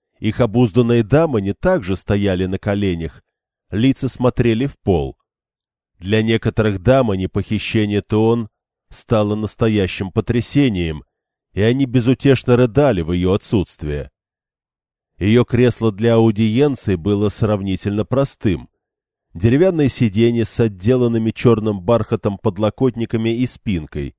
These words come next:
Туон села. Белая накидка на её тёмно-синем плессированном платье слегка подёрнулась от движения.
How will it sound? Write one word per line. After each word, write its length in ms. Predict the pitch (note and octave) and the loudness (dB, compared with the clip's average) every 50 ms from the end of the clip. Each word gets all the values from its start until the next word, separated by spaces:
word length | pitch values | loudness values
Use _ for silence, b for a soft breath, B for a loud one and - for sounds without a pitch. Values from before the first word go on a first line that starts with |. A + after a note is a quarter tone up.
| _ _ _ _ _ _ _ _ _ _ _ _ _ _ _ _ | _ _ _ _ _ _ _ _ _ _ _ _ _ _ _ _
Туон 300 | G#2+ G#2 G#2+ A2 A2 G#2 | 0 0 2 0 0 -4
села. 600 | - - - - F#2+ E2+ D#2 D2+ D2 D2 C#2+ - _ _ _ _ _ _ _ _ _ _ | -8 -12 -6 -4 -2 -2 -2 -4 -6 -8 -10 -10 _ _ _ _ _ _ _ _ _ _
Белая 400 | - E2 G2 G#2+ G#2+ G#2 G#2+ G#2+ | -6 -2 0 2 2 2 2 2
накидка 500 | G#2 G#2+ A2 - - C3 C3 - - A2+ | 2 0 -2 -2 -2 -2 -2 0 -2 -2
на 80 | G#2 G#2 | 0 2
её 240 | G#2 G#2 G2+ G#2 G2 | 2 2 2 2 0
тёмно-синем 800 | - - A2+ G#2 G#2 G2+ G2 - - - G#2+ G2+ G2+ G2+ F#2+ - | 2 2 2 2 2 0 -4 -6 -4 -4 -2 -2 -2 -4 -6 -6
плессированном 880 | - G#2 G#2 G#2 - - - A2 G#2+ G#2+ G#2+ G2+ G2 G2+ G2+ G2+ G2 | -4 -4 -4 -4 -4 -4 -2 0 2 2 2 2 2 0 -2 -4 -6
платье 460 | - - G#2 A2 A2+ A2 - - A2 G2+ | -6 -4 -2 -2 0 -2 -2 -4 -8 -10
слегка 420 | - - G#2 G#2+ - - A#2 G2+ | -8 -8 -8 -8 -4 -4 -4 -4
подёрнулась 800 | - - A2+ G#2+ G2 A#2 A2 G2+ G2+ G#2 G2+ G2 G#2+ G2+ - - | -2 -4 -4 -2 0 0 0 0 0 -2 -2 -2 -4 -4 -4 -6
от 140 | G2+ F2+ E2 | -8 -6 -6
движения. 760 | F2+ G2+ A#2 A#2 G2 F#2 F#2+ E2+ D2 C#2+ C2+ B1+ B1+ B1 | -4 -2 -2 -2 0 0 -2 -2 -2 -6 -10 -12 -14 -16